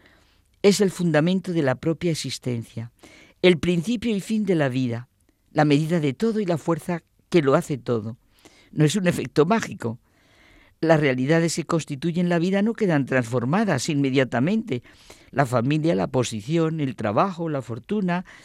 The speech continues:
la escasez, los problemas, todo conserva su realidad, el sufrimiento. Pero la puerta se habrá abierto y veremos. El que así ama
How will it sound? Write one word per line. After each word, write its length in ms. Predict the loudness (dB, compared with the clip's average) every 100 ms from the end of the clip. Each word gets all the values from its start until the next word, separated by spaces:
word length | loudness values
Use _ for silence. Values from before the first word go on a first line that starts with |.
| -20 -6
la 160 | -2
escasez, 600 | -2 -2 -4 0 0 0 -2
los 180 | -4 -2
problemas, 640 | -4 2 2 2 -2 -8 -20 -20 -20 _ _ _
todo 240 | -2 -2
conserva 600 | 0 0 2 0 0 -2
su 160 | -4 -4
realidad, 580 | -2 -2 0 2 2 0
el 100 | -4
sufrimiento. 760 | -4 -2 0 2 2 2 -2 -4 -20 -20 -20 _ _ 2
Pero 280 | 4 4 2 _ _ _ _ _ _ -4
la 140 | -4
puerta 380 | -2 -6 -2 -4
se 220 | -2 -2
habrá 400 | -2 -2 -4 -4
abierto 760 | -8 -4 -2 -2 -4 -10 -16 -16 _ _ _ _ _ _ _
y 100 | -2
veremos. 640 | 2 4 4 2 -4 -10 -20 _ _ _ _ _ _ _ _ _ _ _ _
El 220 | 0 0 2
que 160 | 0
así 280 | 0 0 2
ama 440 | 2 2 -2 -4